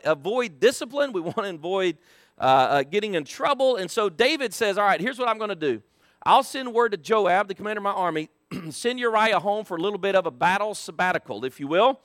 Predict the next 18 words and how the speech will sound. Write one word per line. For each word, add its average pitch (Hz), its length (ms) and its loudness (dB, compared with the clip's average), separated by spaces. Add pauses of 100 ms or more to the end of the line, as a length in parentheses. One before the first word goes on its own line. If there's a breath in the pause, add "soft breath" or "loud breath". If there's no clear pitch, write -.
(400 soft breath)
And, 151 240 0
and 170 160 -2
Uriah 214 400 2
will 170 160 -2
come 226 220 0
home 220 260 0
from 156 180 -8
break. 233 360 0
He'll 208 280 2
go 180 220 0
home 247 300 -2
to 233 100 -4
his 175 140 -2
wife. 220 420 -2 (340)
Marital 233 500 2
things 240 400 -4
will 180 180 -4
happen, 269 520 0